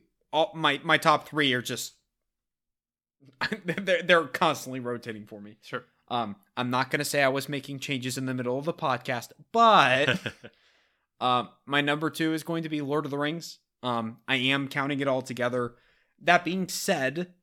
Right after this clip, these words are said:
Speaker 1: technically I did give Two Towers an A minus. I do have some problems with that movie, but I think Fellowship in the R-, of the Ring and Return of the King are so good,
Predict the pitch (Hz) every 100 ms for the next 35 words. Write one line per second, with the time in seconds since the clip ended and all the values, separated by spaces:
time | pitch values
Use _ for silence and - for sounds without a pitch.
0 | _ _ _ _ _ _ _ _ - -
1 | - 170 196 180 175 160 139 - 175 135
2 | 156 131 - 160 - 139 139 139 143 131
3 | 127 117 120 143 - _ _ _ _ _
4 | _ 120 120 135 139 139 135 139 127 123
5 | 127 113 92 110 113 123 _ _ _ _
6 | _ _ 302 294 202 170 175 - - _
7 | _ - 202 196 220 190 190 165 156 -
8 | 160 156 156 165 _ 156 135 147 165 156
9 | 135 135 _ - 143 139 123 127 170 156
10 | 123 120 175 135 117 123 _ _ _ 135
11 | 131 - - 233 269 247 156 139 151